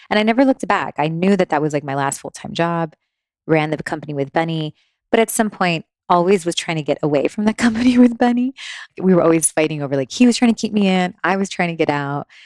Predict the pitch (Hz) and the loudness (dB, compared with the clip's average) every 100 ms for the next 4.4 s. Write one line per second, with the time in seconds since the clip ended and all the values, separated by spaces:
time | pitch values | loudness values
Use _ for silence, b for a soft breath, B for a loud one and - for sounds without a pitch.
0 | B - 147 143 135 - 143 147 139 - | B -6 -2 -2 -4 -4 -2 -2 -4 -14
1 | - - 156 151 131 - - 196 190 - | -12 -4 -2 -2 -4 -4 -2 0 0 0
2 | 175 147 - - 143 139 139 135 143 - | 0 0 -2 -4 -4 -2 -4 -4 -6 -8
3 | _ 156 160 151 - 147 139 - - 139 | _ 0 2 2 -2 -8 -8 -12 -8 -6
4 | 139 143 143 | -6 -8 -12